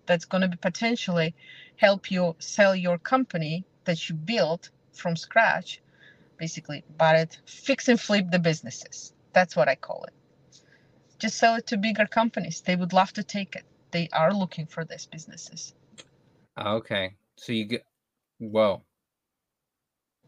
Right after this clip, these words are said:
Speaker 2: So you
Speaker 1: There's
Speaker 2: can,
Speaker 1: a lot of
Speaker 2: you can go in, fix and flip a business, and then somebody else will easily just wanna come take that over.
Speaker 1: Yes.
Speaker 2: Okay.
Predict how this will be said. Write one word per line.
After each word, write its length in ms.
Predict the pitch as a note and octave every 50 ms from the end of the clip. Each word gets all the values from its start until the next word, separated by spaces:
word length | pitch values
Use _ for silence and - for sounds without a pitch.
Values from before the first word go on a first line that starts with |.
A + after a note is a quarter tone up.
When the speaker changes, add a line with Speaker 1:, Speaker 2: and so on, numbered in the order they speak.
| _ _ _ _ _ _ _ _ _ -
Speaker 2:
So 200 | - - - C3+
you 180 | B2+ B2+ C3
Speaker 1:
There's 200 | B2+ - C#3+ C3+ B2+ B2
Speaker 2:
can, 20 |
Speaker 1:
a 40 | -
lot 240 | - A#3 G#3+ F3+ E3+
of 80 | E3+ - - - - - _ _ _ _ _ - - _ _ _ _ - -
Speaker 2:
you 140 | - C3+ C#3
can 140 | - D3+ D3
go 240 | C#3 D3 D3+ D3+ D3+
in, 240 | D3 D3 D3 C#3+ C3+
fix 240 | - - D3+ D3+ -
and 100 | D#3+ D3
flip 140 | D3 D3+ C3
a 40 | B2 A#2
business, 520 | A#2 C3 B2 A#2 A#2 A#2+ A2+ A2 - -
and 200 | - B2 A2+ G#2+
then 200 | G#2+ G#2 G#2 G2+
somebody 360 | - - - B2 A#2+ A#2+ A#2
else 280 | A2+ A2 G#2+ - - -
will 260 | A2 G#2+ G#2 G#2 G2
easily 380 | G2 G#2+ G#2+ G#2+ G2+ G2+ G#2+ G2
just 220 | F#2+ F#2+ - -
wanna 200 | G#2+ G2 F#2+ F#2+
come 380 | F#2 - A2 G2 F#2+ F#2 F2+ F2
take 200 | - - G2+ F#2
that 120 | - F#2 F2+
over. 300 | F2+ F2 E2 D#2 F2 - _ _ _ _ _ _ _ _ _ _ _ _ _ _ _ _ _ _
Speaker 1:
Yes. 480 | - - - - - - - - - _ _ _ _ _ _ _ _ _ _ _ _ _ _ _ _ _ _ - - _ -
Speaker 2:
Okay. 320 | - F#2+ - - G2 F2+